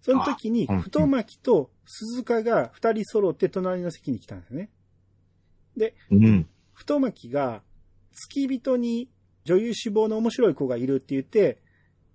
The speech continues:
Speaker 1: 鈴鹿に勧めてくるんですよね。えー、付き人つけた方がいいよって言って。
Speaker 2: あ、あ、はいはいはい。その流れですよね。
Speaker 1: はい。
Speaker 2: はい。
Speaker 1: それが秋のことだったんですね。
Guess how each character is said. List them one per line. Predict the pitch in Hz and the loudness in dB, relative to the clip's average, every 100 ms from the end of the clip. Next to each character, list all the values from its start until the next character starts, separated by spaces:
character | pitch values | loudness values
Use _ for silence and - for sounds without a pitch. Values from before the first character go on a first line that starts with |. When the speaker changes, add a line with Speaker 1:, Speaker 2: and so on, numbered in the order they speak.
| _ _ | _ _
Speaker 1:
鈴 | - 208 196 | -10 -8 0
鹿 | 202 | 2
に | 190 | 2
勧 | 196 185 | -2 0
め | 202 | 0
て | 190 | 0
く | 131 | -6
る | 101 | -8
ん | |
で | |
す | - | -8
よ | |
ね。 | 117 196 - - - - - - - - - - _ _ - - - | -10 -10 -14 -20 -20 -20 -20 -20 -20 -20 -20 -20 _ _ -20 -20 -6
え | 196 139 131 127 | 0 2 2 0
ー、 | |
付 | - 202 | 0 0
き | 185 | 2
人 | 180 | 2
つ | |
け | - | 4
た | 185 | 2
方 | 117 123 | 2 0
が | 117 | -2
い | 135 | 2
い | |
よ | 131 110 | 2 2
っ | |
て | - | -2
言 | 107 | -8
っ | - | -4
て。 | 117 | 2
Speaker 2:
あ、 | 101 - - | 2 0 -10
あ、 | - 98 - | 0 2 2
は | 110 110 | 0 2
い | |
は | 104 | 0
い | 95 | -4
は | 82 | -6
い。 | 78 | -8
そ | - 110 | -2 2
の | 104 | 2
流 | 104 101 101 | 2 2 2
れ | 95 | 0
で | 80 | -4
す | - 71 | -10 -14
よ | 69 | -14
ね。 | - | -4
Speaker 1:
は | 123 | -4
い。 | 113 | -4
Speaker 2:
は | |
い。 | 78 - _ - - - | -10 -16 _ -20 -20 -12
Speaker 1:
そ | - 269 | 0 2
れ | 285 | 4
が | 254 254 | 4 4
秋 | 220 - 214 | 0 2 2
の | 143 | 2
こ | 117 | 0
と | 110 | -8
だ | |
っ | 98 | -12
た | 110 | -14
ん | |
で | 101 | -10
す | 170 | -6
ね。 | 226 | -6